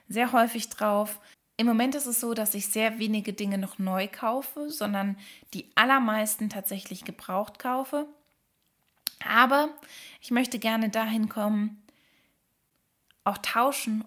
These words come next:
und Ausleihen, ähm, zu nutzen und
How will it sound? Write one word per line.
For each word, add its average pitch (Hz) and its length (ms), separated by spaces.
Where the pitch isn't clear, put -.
und - 240
Ausleihen, 202 880
ähm, 208 360
zu 226 120
nutzen 240 520
und 294 560